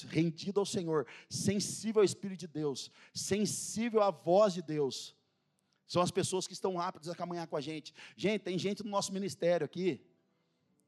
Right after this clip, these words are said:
que os caras chegaram pra servir aqui, "Xandão, eu não sei fazer nada, mas eu só tenho fogo de Deus dentro de mim."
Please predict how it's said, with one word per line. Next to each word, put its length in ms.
que 80
os 80
caras 240
chegaram 320
pra 100
servir 320
aqui, 180
"Xandão, 400
eu 60
não 80
sei 160
fazer 280
nada, 280
mas 100
eu 40
só 140
tenho 220
fogo 280
de 80
Deus 220
dentro 160
de 60
mim." 200